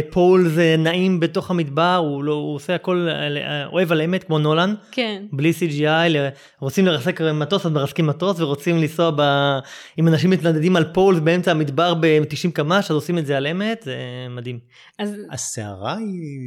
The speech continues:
Speaker 3: לא עם סי ג'י איי?
Speaker 1: אני לא יודע אם
Speaker 3: אה,
Speaker 1: הסערה,
Speaker 3: קשה לי
Speaker 1: אני מקווה
Speaker 3: להאמין.
Speaker 1: שאח-, אחוז מאוד מאוד גבוה
Speaker 3: כן.
Speaker 1: של הפעלולים שמה הוא
Speaker 3: כן.
Speaker 1: real, real action, אה, של פעם.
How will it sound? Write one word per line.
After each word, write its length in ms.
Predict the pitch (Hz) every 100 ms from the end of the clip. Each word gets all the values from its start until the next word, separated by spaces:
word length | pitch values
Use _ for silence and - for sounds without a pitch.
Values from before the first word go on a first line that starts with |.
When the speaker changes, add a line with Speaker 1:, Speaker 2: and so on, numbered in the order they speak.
| 120 110 101
Speaker 3:
לא 160 | 127
עם 140 | 170 151
סי 220 | - 147
ג'י 280 | 120 101 98
איי? 160 | 160 214 - _ _ _ - - - -
Speaker 1:
אני 220 | 156 156
לא 60 | 160
יודע 340 | 214 220 196
אם 80 | 202
Speaker 3:
אה, 100 | 175
Speaker 1:
הסערה, 380 | 165 151 - 160
Speaker 3:
קשה 160 | - 190
לי 140 | 160
Speaker 1:
אני 100 | 123
מקווה 200 | 113 190 208
Speaker 3:
להאמין. 400 | 208 160 101 101 98 _
Speaker 1:
שאח-, 300 | 175 180 - 208 _ _
אחוז 360 | - - 220 170 - _
מאוד 340 | 180 185 247
מאוד 220 | 196 208 185
גבוה 140 | 190
Speaker 3:
כן. 60 | 208
Speaker 1:
של 60 |
הפעלולים 420 | 127 160 156 220
שמה 300 | 220 262 277 -
הוא 920 | 175 165 156 156 156 156 156 156 156
Speaker 3:
כן. 100 | 147
Speaker 1:
real, 540 | 175 180 170 165 156 165
real 320 | 170 180 175
action, 260 | - 160 151
אה, 560 | 151 143 143 143 143 139
של 160 | 156
פעם. 260 | - 143